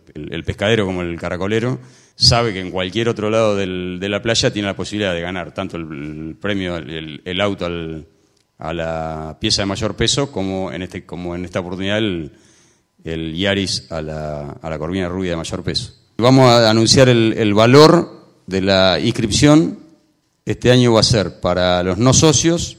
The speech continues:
para la general, va a ser de ciento noventa mil pesos y de ciento setenta y cinco mil pesos para los socios.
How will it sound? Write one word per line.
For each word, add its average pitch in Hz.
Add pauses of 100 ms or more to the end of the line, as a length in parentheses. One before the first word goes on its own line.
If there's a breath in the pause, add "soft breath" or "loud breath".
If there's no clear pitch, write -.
para 87
la 82
general, 135
va 98
a 101
ser 101
de 95
ciento 127
noventa 101
mil 110
pesos - (640)
y 104
de 101
ciento 139
setenta 107
y 104
cinco 104
mil 120
pesos 135
para 107
los 95
socios. -